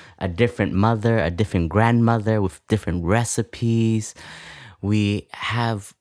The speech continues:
I've learned new ways of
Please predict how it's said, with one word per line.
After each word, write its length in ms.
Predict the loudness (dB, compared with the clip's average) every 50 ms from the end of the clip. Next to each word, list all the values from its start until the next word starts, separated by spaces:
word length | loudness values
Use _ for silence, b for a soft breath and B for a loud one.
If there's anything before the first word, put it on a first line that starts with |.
| _ _ _ _ _ _ _ _ _ _ _ _ _ -2
I've 240 | 0 0 0 0 2
learned 360 | 2 2 2 2 0 -2 -4 -4
new 500 | -4 0 2 2 4 4 4 2 0 0
ways 540 | 0 2 2 2 2 2 2 0 -2 -4 -6 -2
of 580 | 0 0 2 2 0 0 -2 -4 -8 -10 _